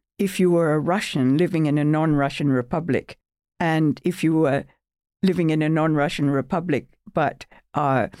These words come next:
saw that Russia as the successor, uh, to the Soviet Union and, and wished to retain a connection. Uh, the Russians living in, in Kazakhstan or Ukraine or whatever, uh, I think for them it was relatively easy.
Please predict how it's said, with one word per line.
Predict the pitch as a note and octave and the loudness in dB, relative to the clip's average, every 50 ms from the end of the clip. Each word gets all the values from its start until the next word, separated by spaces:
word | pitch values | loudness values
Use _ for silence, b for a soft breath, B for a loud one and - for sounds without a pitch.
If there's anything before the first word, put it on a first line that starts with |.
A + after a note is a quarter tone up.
| B B | B B
saw | - - G3 E3+ D3+ D3+ | -6 -2 -2 0 0 0
that | D#3 - - | -2 -4 -2
Russia | D#3 D#3 D#3 - - D3 | -2 -2 -2 0 0 -2
as | C3+ C3 - - | 0 0 -2 -2
the | C3 | -4
successor, | C3+ - - - - - E3 D3 - - - A#2+ G2+ - b b b b b _ _ _ _ _ - | -4 -4 -6 -6 -4 -2 -2 -2 -2 -2 -2 -4 -4 -4 b b b b b _ _ _ _ _ -6
uh, | D3 C#3 A#2 E2+ E2 | -4 -2 -2 -4 -4
to | - - | -4 -6
the | D#3 - D3+ | -6 -4 -4
Soviet | - F3+ D3+ C#3+ D3+ B2+ - | -4 -2 -2 -2 -2 -2 0
Union | F3 F#3 F3+ D#3+ D3+ C#3+ C3+ C3+ | 2 2 2 2 2 2 2 2
and, | C3 C3 C3+ - - - | 2 0 0 -2 -2 -2
and | E3 D3+ B2+ A2+ | -2 0 0 0
wished | D3+ D3 - - - | 0 -2 -4 -4 -6
to | D3+ | -4
retain | B2+ B2 A#2 - G3 D#3 D3 C3+ | -2 -2 -2 -2 -2 0 0 0
a | B2+ - | 0 -2
connection. | - - C#3+ D3+ D3+ - - - A#2+ G2+ - B B B B B B B B B _ - | -2 -2 -2 -2 -2 -4 -4 -4 -4 -4 -4 B B B B B B B B B _ -4
Uh, | F3 E3+ D#3+ D#3+ C#3+ - | 0 0 2 2 0 0
the | - E3+ E3+ E3 D#3+ - _ _ _ - | 0 0 2 2 0 -2 _ _ _ -4
Russians | F#3 G3+ G3 F#3 - F#3+ E3 E3 - E3 | -2 -2 0 0 0 0 0 0 0 0
living | D#3+ E3+ E3+ E3+ D#3 C#3 C#3 C#3 | 0 0 0 0 0 0 0 2
in, | C#3+ C3 C3+ C#3+ C3 F#2+ - - - - - - - - - _ _ - | 2 2 2 2 2 0 0 -4 -8 -14 -16 -14 -14 -16 -16 _ _ -6
in | D3+ - - - | -4 -4 -4 -4
Kazakhstan | - - D3+ C#3+ B2+ A#2+ - - - - A#2+ B2 A#2+ A2 A2 A2+ A2 - G2+ | -4 -4 -4 -2 -4 -6 -6 -8 -10 -6 -4 -2 -2 -2 -2 -2 -2 -2 -2
or | G2+ F#2 F#2+ - - A#2+ - | -4 -4 -6 -6 -6 -6 -4
Ukraine | G2+ C#3+ - - B2+ C#3 C3 G#2+ A#2+ | -4 -4 -2 -2 -2 0 0 0 0
or | A#2 | -2
whatever, | A2 B2 C3 B2 - - B2+ C#3 C3 - G2 - - F3 B B B B B B B B B B - - | -2 -2 -4 -4 -4 -4 -4 -6 -4 -4 -6 -6 -6 -8 B B B B B B B B B B -6 -4
uh, | D#3+ D#3 D3+ D3+ - - | -2 0 0 -2 -2 -2
I | D#3 D#3 | -4 -4
think | - - E3+ E3 C#3 - - _ - | -2 -2 -2 -2 -2 -4 -10 _ -18
for | - - D#3+ D#3+ | -8 -4 -4 -4
them | D#3+ - D#3+ D#3+ D#3+ E3 D#3+ | -2 -2 -2 0 0 0 0
it | C#3 - - | -2 -2 -2
was | D3 D3 C#3+ - - | -2 -2 -2 -4 -6
relatively | D3 D3+ D3 D3 D3 - - - - - B2+ B2+ | -4 -2 -2 -2 -4 -4 -8 -8 -6 -4 -4 -4
easy. | - - D3+ E3 E3 E3 - - - B2 - - A3+ | -2 0 -2 -2 -2 -4 -4 -4 -4 -2 -2 -4 -6